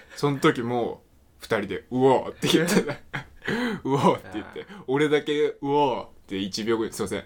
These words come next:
Speaker 1: つって。
Speaker 2: うん。
Speaker 1: 「お前が謝れや」って。
Speaker 2: ああ。
Speaker 1: 開けた側が謝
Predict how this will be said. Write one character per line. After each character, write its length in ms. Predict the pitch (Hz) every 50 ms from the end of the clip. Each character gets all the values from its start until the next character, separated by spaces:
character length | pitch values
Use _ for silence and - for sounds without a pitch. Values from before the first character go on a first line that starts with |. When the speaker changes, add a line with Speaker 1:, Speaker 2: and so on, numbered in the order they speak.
| - _
Speaker 1:
つ 180 | - - - -
っ 60 | -
て。 60 | -
Speaker 2:
う 40 | -
ん。 180 | - - - - - - - - - - - - - _ _ - _ _ _ -
Speaker 1:
「お 140 | - 147 156
前 280 | 156 156 - 165 165 156
が 160 | 156 147 151
謝 160 | 170 190 -
れ 300 | 330 359 403 453 466 453
や」 300 | 359 226 143 117 101 98 -
っ 40 | -
て。 200 | - - - - - - - - - - - - - - - - - - - - - - -
Speaker 2:
あ 720 | 107 101 98 95 92 90 87 87 87 82 80 - - - - - _ - -
あ。 180 | 110 107 - -
Speaker 1:
開 80 | 123 -
け 160 | - 143 143
た 200 | - 196 185 185
側 260 | 226 269 277 277 285 -
が 180 | 294 269 247
謝 140 | 285 311